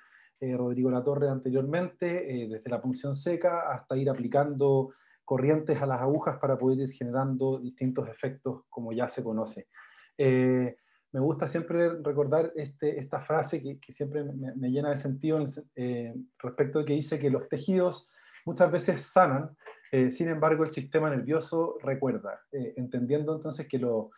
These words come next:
que el dolor muchas veces puede persistir, eh, como resultado de una sensibilización de, del sistema neural y no de que necesariamente tenga que existir un, un tejido que está dañado.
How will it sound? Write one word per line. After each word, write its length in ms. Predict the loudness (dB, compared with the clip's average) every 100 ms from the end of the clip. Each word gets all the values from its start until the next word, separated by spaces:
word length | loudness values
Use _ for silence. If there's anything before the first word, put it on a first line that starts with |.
| _ _
que 100 | -6
el 80 | -2
dolor 240 | 4 4
muchas 260 | 4 0 -2
veces 280 | -2 -4 2
puede 200 | 4 6
persistir, 720 | 4 2 -8 -4 -2 -2 -6 _ _ _ -2
eh, 320 | 0 0 0
como 220 | 0 2
resultado 540 | 0 -2 0 4 4
de 80 | 4
una 120 | 0
sensibilización 1000 | -2 -4 -2 0 0 0 -6 -2 0 0 -2
de, 520 | -6 4 4 4 0
del 420 | 0 2 2 -4
sistema 380 | -8 -2 0 2
neural 460 | 2 2 2 0 -8 _ _
y 80 | -4
no 380 | 0 2 2 -4
de 380 | -4 0 2 0
que 180 | -2 -4
necesariamente 840 | -4 -6 -2 -2 -2 -4 -4 -4
tenga 260 | -2 0 0
que 100 | 0
existir 380 | -4 -6 -2 -2
un, 340 | -2 -6 -8
un 160 | -8 -8
tejido 360 | -8 -2 -2
que 80 | -2
está 180 | -6 -4
dañado. 360 | -2 -2 -4